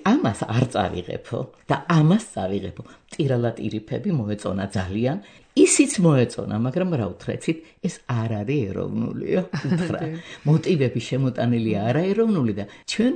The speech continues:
Speaker 1: უფრო ვეცებთ ეროვნულსო. შემცვა მაშინმე და ძალიან ბევრ ჯერ მქონია ესეთი მომენტები, როდესაც მე, მ, მივხვდი, რომ ემოციებს კი არ უნდა ავყოლოდი, ალბათ უნდა ჩაღრმავებოდი იმ ეროვნულს,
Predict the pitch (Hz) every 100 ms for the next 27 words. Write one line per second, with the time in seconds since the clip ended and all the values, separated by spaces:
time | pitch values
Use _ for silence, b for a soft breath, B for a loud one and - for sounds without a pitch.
0 | - - 120 - 254 104 - - - 92
1 | 95 92 95 107 117 - - B B -
2 | - 101 - - - 117 120 120 123 107
3 | 127 226 190 180 196 175 156 - 147 139
4 | 151 123 110 - 131 139 131 151 233 233
5 | 220 110 B B B 151 151 156 139 120
6 | 160 180 - - - - 113 113 135 131
7 | 175 226 - 143 135 127 127 147 170 180
8 | 233 214 - 220 202 202 175 139 - 131
9 | 104 104 120 120 127 190 - 131 185 -
10 | 120 123 123 117 107 104 107 113 120 120
11 | 139 147 220 262